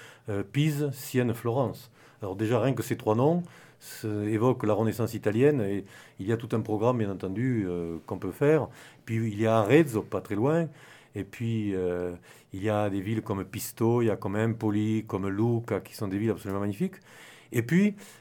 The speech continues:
euh, depuis deux ou trois ans, comme maintenant, euh, Sabine est présidente et comme elle a vécu longtemps dans la région de Naples, elle a proposé, euh, un voyage à Naples et pour découvrir cette ville, euh,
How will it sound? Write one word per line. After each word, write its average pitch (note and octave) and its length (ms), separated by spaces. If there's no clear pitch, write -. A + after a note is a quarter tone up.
euh, G#2+ 760
depuis B2+ 580
deux G#2+ 160
ou C3 100
trois C3 280
ans, F3+ 280
comme B2 340
maintenant, A#2+ 540
euh, G2 200
Sabine A#2 440
est F#2 240
présidente C3 580
et A2 60
comme A2 180
elle A2+ 80
a A2 40
vécu A2+ 360
longtemps G#2+ 440
dans G2 120
la F#2+ 80
région G2+ 260
de F#2+ 80
Naples, D3 340
elle G2+ 140
a A#2+ 100
proposé, A2 500
euh, G2+ 720
un - 20
voyage G2+ 400
à G2 60
Naples E3+ 400
et G#2 100
pour G#2+ 160
découvrir B2 420
cette A#2 240
ville, D3 300
euh, G2 240